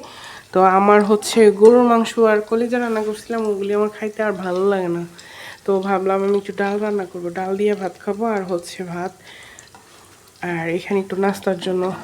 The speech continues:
ব্যবস্থা করলাম। এত গরম, কি বলবো,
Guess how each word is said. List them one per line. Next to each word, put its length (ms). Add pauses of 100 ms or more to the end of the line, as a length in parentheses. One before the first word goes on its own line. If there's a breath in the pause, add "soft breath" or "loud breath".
ব্যবস্থা 420
করলাম। 360
এত 240 (160)
গরম, 720 (720 loud breath)
কি 180 (120)
বলবো, 380